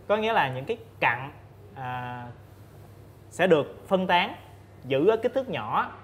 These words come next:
vô hại. Thì khi mà chúng ta, à, thay dầu ra thì các cái cặn này sẽ được lấy ra khỏi động cơ và nó không gây, à, mài mòn cho động cơ.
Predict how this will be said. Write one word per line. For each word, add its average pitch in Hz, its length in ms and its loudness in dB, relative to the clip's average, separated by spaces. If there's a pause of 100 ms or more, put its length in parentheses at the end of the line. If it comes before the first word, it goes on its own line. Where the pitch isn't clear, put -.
(160)
vô 185 220 4
hại. 135 320 -2 (400)
Thì 139 80 -4
khi 185 160 6
mà 160 120 0
chúng 202 160 -8
ta, 175 280 4 (300)
à, 151 140 -2
thay 170 220 4
dầu 147 160 4
ra 151 200 2
thì 143 100 -4
các 190 160 -4
cái 233 100 -8
cặn 127 260 -6
này 127 160 -6
sẽ 170 100 -4
được 147 180 -4
lấy 175 180 0
ra 170 160 -2
khỏi 139 180 -8
động 127 200 -8
cơ 151 200 0
và 139 80 -4
nó 143 160 -10
không 160 200 -8
gây, 156 420 -2
à, 135 60 -6
mài 127 200 -6
mòn 120 280 -6
cho 147 80 -6
động 120 200 -8
cơ. 147 200 0